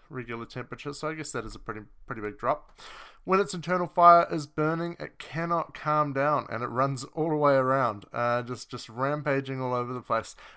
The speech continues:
When the fire diminishes, it falls asleep, as, as previously mentioned. So that makes sense.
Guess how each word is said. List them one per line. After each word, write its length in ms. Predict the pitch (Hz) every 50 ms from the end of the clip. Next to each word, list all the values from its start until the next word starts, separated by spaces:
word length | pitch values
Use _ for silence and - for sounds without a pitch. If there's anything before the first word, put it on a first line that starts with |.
| -
When 180 | - 139 143 147
the 80 | 143 139
fire 260 | - 151 143 143 139
diminishes, 720 | 127 131 135 139 147 151 156 139 - 160 156 151 143 - - -
it 160 | 143 135 135
falls 220 | - 139 131 127 117
asleep, 380 | 110 - - 117 110 107 - -
as, 300 | 117 117 113 107 - - -
as 120 | 120 107
previously 460 | - - 123 110 113 120 - - 120 117
mentioned. 440 | 113 113 113 113 - 117 110 107
So 140 | - - 156
that 160 | 160 160 147
makes 240 | 139 131 127 - -
sense. 340 | - 143 127 117 - - -